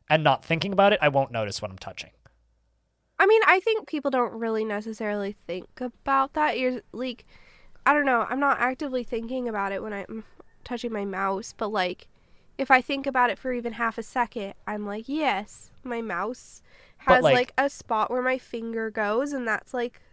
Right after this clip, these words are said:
Speaker 2: a lot smoother than, like, the rest of my mouse. It's slightly textured."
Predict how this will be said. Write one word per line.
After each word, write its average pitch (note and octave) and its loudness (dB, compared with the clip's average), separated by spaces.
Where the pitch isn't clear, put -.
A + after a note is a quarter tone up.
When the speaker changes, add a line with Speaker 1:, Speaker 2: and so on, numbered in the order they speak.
Speaker 2:
a A#3 -10
lot A3+ -4
smoother A#3+ -6
than, A#3 -4
like, A3 -12
the A#3+ -8
rest G#3+ -6
of B3 -12
my A3+ -8
mouse. A3 -6
It's - -18
slightly B3 -10
textured." B3+ -10